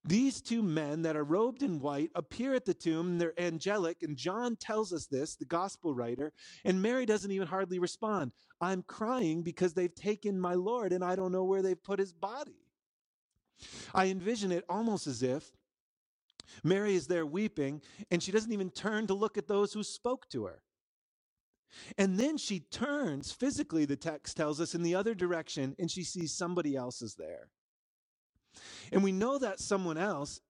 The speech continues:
is Jesus, verse fourteen, because the narrator, John, the gospel writer, tells us who it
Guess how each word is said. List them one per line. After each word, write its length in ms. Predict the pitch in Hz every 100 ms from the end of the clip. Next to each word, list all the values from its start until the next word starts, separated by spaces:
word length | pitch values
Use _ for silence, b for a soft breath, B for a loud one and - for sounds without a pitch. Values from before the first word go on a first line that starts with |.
| _
is 180 | 180 156
Jesus, 520 | - 196 220 123 107
verse 240 | 139 151 139
fourteen, 460 | 156 139 - 147
because 320 | 127 156 185 147
the 100 | 165
narrator, 540 | 165 190 220 139 135
John, 460 | 131 160 202 165 131
the 60 |
gospel 380 | 131 165 185 175
writer, 280 | 147 147 165
tells 400 | - 220 254 165
us 140 | 127
who 140 | 135
it 100 | 117